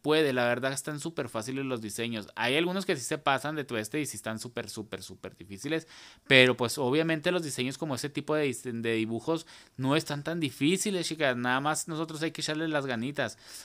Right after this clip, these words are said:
Aquí en la parte de abajo le puse unas crucecitas que al final se taparon porque ustedes van a ver lo que yo hice. Así quedó el Scary Movie, chicas, en la carita. Vean cómo está bonito.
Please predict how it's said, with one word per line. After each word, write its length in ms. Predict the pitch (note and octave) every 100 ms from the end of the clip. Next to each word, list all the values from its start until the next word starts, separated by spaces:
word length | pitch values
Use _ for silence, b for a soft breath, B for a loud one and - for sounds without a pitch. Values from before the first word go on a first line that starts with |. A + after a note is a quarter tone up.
| B
Aquí 280 | C3 B2+ E3+
en 100 | F#3
la 120 | G3+
parte 180 | G#3 G#3+
de 80 | G3+
abajo 160 | D#3
le 100 | G3+
puse 180 | D3+ C3+
unas 160 | F3 E3+
crucecitas 560 | G#3 E3+ C3 C#3 F#3
que 120 | F3+ D#3
al 100 | C#3
final 500 | C#3 C#3+ F#3+ B3+ -
se 220 | - D3
taparon 560 | C#3+ B2 - C3 D3 F#3+
porque 220 | F#3+ C3+
ustedes 260 | A2+ B2 B2
van 120 | B2+
a 60 | C3
ver 200 | C3+ -
lo 240 | C#3+ C3
que 180 | B2+ G#2+
yo 140 | G2 G#2+
hice. 380 | F2 - - - _ _ - B B B -
Así 240 | C3 D3+
quedó 160 | G3 G#3
el 100 | G#3+
Scary 240 | G#3+ G#3+
Movie, 340 | G3 G3 G#3+
chicas, 520 | G3 G3+ G#3 G#3+ A3 F3+
en 160 | E3
la 80 | C#3+
carita. 460 | C3+ C#3 D3+ G3+ F#3+
Vean 380 | D#3+ E3+ G3
cómo 280 | F#3+ F#3 F3+
está 160 | F3+ F3+
bonito. 480 | F#3 F3 E3+ G#3+